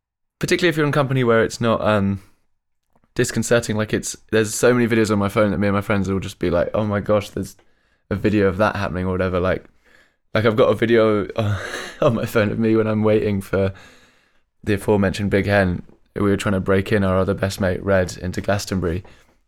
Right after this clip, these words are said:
And I'm literally stood there, like, ten meters away from them and security guards. And I'm there like, "Oh my God, I can't believe this is about to happen." And they're, like, going up to him. And I see them walk up holding, like, fifty braces of Guinness, like, on either side. And he's not got a wristband and it's Glastonbury and everyone says, "You can't do it."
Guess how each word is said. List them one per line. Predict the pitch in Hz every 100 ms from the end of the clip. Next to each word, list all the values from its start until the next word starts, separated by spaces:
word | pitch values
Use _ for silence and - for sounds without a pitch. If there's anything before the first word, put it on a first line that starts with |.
| _
And | 101
I'm | 104
literally | 110 101 117
stood | - 123 101
there, | 110
like, | 92 80 -
ten | 110 107
meters | 104 98
away | 101 104
from | - 101
them | 104
and | 95
security | - 113 101
guards. | 104 92 92 -
And | 95
I'm | 101
there | 104 101
like, | 95 - -
"Oh | 107
my | 101
God, | 101 95
I |
can't | - 101
believe | 92 95
this | 92 -
is |
about | 95 92
to | 58
happen." | 87 - 82 - - -
And | 104
they're, | 104
like, | 95
going | 113 101 107
up | - -
to | 101
him. | 92 98 - _
And | -
I | 104
see | - 110
them | 107
walk | 107 101 110
up | -
holding, | 104 104 101
like, | -
fifty | - 120 107 113
braces | 104 98 - -
of | 101
Guinness, | - 101 90 -
like, | 92
on | 101
either | 104 101
side. | - 107 95 - - 110
And |
he's | 147 160
not | 131
got | 135
a | 101
wristband | 175 - 104 98
and | 107
it's | -
Glastonbury | 135 135 120 110
and | 107
everyone | 110
says, | 110 98
"You | 98
can't | - - 165 123
do | 131
it." | 123